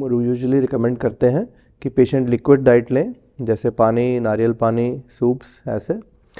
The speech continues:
और नेक्स्ट डे मॉर्निंग अगर वो कंफर्टेबल हैं तो हम सेमी सॉलिड डाइट देते हैं, जैसे कि खिचड़ी, दलिया, चाय के साथ बिस्किट, ब्रेड, ऐसी चीज़ें।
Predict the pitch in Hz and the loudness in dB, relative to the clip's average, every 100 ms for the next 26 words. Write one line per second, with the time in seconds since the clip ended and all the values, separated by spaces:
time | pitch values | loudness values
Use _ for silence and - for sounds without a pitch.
0 | - - _ 120 113 113 - 127 123 143 | -20 -20 _ 2 4 4 0 -2 -2 -2
1 | - 165 143 123 143 208 - 120 123 123 | 2 4 4 4 2 -2 -6 -2 0 2
2 | 113 113 127 135 139 127 165 190 - 120 | 0 -2 -4 0 0 0 -4 -6 -6 -4
3 | 120 - 117 143 135 131 117 110 110 104 | -4 -2 0 2 2 2 2 0 0 -4
4 | 117 110 208 - _ - 117 110 120 120 | -4 -6 -8 -12 _ -6 -6 -2 -6 -2
5 | 120 117 - _ _ _ _ _ - 117 | -2 -2 -10 _ _ _ _ _ -6 -4
6 | 123 123 120 117 113 113 120 117 147 - | 0 0 0 0 0 2 2 2 -4 -6
7 | 117 113 - - 113 110 110 - 117 113 | -2 -2 -4 -2 -2 -2 -8 -4 -6 -4
8 | 113 110 110 104 - 113 110 147 | -4 -4 -4 -8 -6 -4 -4 -6